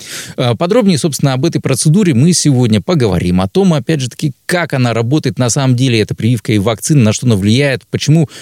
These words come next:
люди могут заболеть гриппом, но как проходит эта болезнь после этой прививки. Об этом и не только мы поговорим сегодня с, э, нашими собеседниками. Ну, прежде всего,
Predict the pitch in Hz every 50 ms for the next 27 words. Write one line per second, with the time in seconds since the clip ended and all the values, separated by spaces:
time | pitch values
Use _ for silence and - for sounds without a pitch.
0 | - - 143 147 170 160 175 190 240 233 175 165 120 123 110 120 110 107 98 98
1 | 104 117 120 - - 87 101 113 151 165 139 - 165 147 - - 117 - 131 110
2 | 101 - - - - 92 110 117 131 139 117 101 87 - 107 - - 107 95 -
3 | 90 - 101 92 85 78 - - - - - - - - - - - - 233 196
4 | 202 202 185 175 151 220 214 - 165 143 135 - 131 113 127 139 165 185 151 -
5 | - 131 151 165 156 123 - - - 123 120 117 113 107 104 110 143 170 - -
6 | 160 151 139 117 - 165 170 156 143 120 - - - 113 110 101 92 107 110 -
7 | 143 135 160 165 - - - - - - - - 127 143 156 143 127 - - 135
8 | 135 127 110 110 - - 120 113 107 98